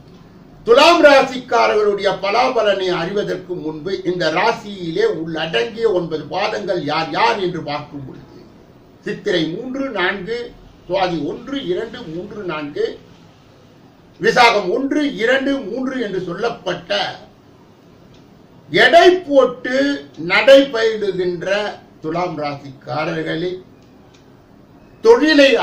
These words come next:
அதிகமாக நேசிக்கின்ற துலாம் ராசிக்காரர்களே, எப்பொழுதும் நீதி, நியாயம், நேர்மை என்று வாழ்ந்து கொண்டிருக்கின்ற துலாம் ராசிக்காரர்களுக்கு இன்றைய தினம்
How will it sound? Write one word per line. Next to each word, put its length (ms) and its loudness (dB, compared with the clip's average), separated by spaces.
அதிகமாக 580 6
நேசிக்கின்ற 640 -6
துலாம் 380 -2
ராசிக்காரர்களே, 1000 -6
எப்பொழுதும் 880 2
நீதி, 500 -4
நியாயம், 600 2
நேர்மை 460 6
என்று 200 -4
வாழ்ந்து 340 -2
கொண்டிருக்கின்ற 560 -6
துலாம் 400 -2
ராசிக்காரர்களுக்கு 1200 -4
இன்றைய 380 6
தினம் 320 -6